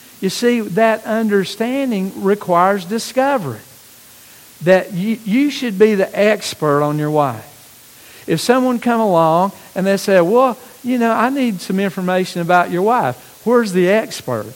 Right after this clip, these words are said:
It ought to be you. There shouldn't be anybody on the face of this earth that knows your wife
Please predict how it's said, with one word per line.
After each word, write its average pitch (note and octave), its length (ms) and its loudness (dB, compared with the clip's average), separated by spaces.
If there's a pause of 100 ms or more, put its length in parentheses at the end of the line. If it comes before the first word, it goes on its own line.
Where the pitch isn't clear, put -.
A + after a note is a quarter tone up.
(400)
It G#3+ 140 4
ought A3+ 140 6
to A3+ 40 2
be A3 120 2
you. G#3+ 400 -2 (640)
There F3 140 2
shouldn't B3+ 360 -2
be G#3 400 2
anybody G3+ 600 0
on D#3+ 180 -2
the C3+ 80 0
face G#3 480 -2
of G#3+ 80 -6
this A3 260 -2
earth C3 680 -4
that E3+ 220 2
knows E3 440 0
your A#3 220 0
wife E3 400 2